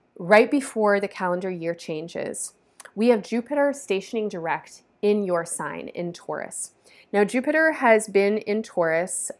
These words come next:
um, since last year, and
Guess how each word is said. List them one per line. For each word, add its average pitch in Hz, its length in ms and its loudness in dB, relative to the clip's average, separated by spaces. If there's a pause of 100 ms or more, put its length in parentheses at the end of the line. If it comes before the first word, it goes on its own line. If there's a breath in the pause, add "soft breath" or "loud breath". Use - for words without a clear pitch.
um, 170 460 4
since - 600 -4 (300)
last 175 560 2
year, 170 380 -4 (640 soft breath)
and 208 640 2